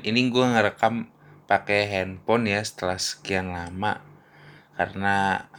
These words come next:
nggak tahu kenapa ya, ini antara mic atau laptop gua yang error, suara gua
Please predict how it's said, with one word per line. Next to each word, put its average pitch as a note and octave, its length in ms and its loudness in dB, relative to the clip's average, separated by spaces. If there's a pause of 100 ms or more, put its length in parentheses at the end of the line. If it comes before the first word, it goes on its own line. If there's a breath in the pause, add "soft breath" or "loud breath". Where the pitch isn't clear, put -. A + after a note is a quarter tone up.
(160)
nggak A2+ 160 -4
tahu C3+ 140 4 (100)
kenapa G#2+ 320 0
ya, C#3 80 2
ini C#3 240 -4 (400)
antara A#2 320 2
mic A2 480 -2
atau G#2 720 0
laptop G#2 400 -4 (160)
gua G2+ 320 0
yang A#2+ 240 -2
error, G2 560 -4 (640 loud breath)
suara G2 400 -4
gua A2+ 400 0